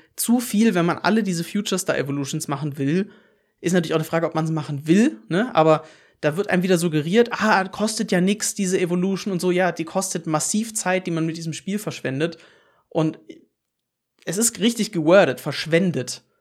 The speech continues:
Die kriegt man nicht zurück, diese Zeit. Und man sitzt aber nur da und spielt Squad Battles gegen Halbprofi, einfach nur um das durchlaufen zu lassen.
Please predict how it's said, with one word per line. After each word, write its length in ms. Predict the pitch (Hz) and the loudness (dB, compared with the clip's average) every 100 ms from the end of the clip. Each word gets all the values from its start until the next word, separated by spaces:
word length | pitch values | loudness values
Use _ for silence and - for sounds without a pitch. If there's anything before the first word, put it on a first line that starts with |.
| _ - | _ -14
Die 80 | 147 | -6
kriegt 260 | 214 214 | -4 -2
man 80 | 165 | 0
nicht 220 | 180 - | -2 -4
zurück, 260 | - 160 202 | -4 -4 -2
diese 240 | 139 127 | -6 -8
Zeit. 300 | 123 220 - | -6 -4 -4
Und 100 | 147 | -4
man 140 | 147 175 | -4 -4
sitzt 240 | 220 - | -4 -2
aber 160 | 180 175 | 0 2
nur 160 | 196 | 2
da 120 | 170 | 2
und 80 | 170 | 0
spielt 220 | - 170 | -2 -6
Squad 300 | - 170 185 | -4 -4 -2
Battles 440 | 180 170 180 180 - | -2 0 0 0 -2
gegen 340 | 165 165 156 - | -2 -2 -4 -2
Halbprofi, 560 | 180 208 - 147 165 | -2 -2 -2 -4 -2
einfach 160 | 156 170 | -2 0
nur 100 | 175 | 0
um 40 | |
das 140 | 156 - | -2 -2
durchlaufen 420 | 202 208 139 143 | 0 2 2 0
zu 140 | - | -4
lassen. 400 | 139 135 180 233 | -4 -2 -4 -6